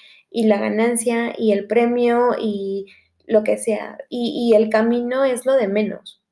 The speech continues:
¿Por qué? Porque nuestra cabeza vive pensando o idealizando el futuro,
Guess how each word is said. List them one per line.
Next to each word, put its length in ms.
¿Por 220
qué? 260
Porque 240
nuestra 340
cabeza 420
vive 540
pensando 1000
o 140
idealizando 760
el 140
futuro, 640